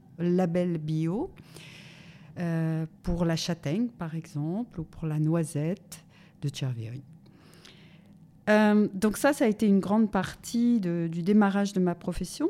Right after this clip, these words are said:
Et puis, euh, au bout de ces sept ans, mais, euh,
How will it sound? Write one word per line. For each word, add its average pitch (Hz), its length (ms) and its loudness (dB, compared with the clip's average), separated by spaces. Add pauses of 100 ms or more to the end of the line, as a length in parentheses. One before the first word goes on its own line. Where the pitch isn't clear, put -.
(100)
Et 233 120 2
puis, 226 480 -2
euh, 190 160 -2
au 185 40 -4
bout 190 180 -4
de - 60 -10
ces 220 140 0
sept - 320 -6
ans, 285 300 4
mais, 202 160 2
euh, 170 400 -2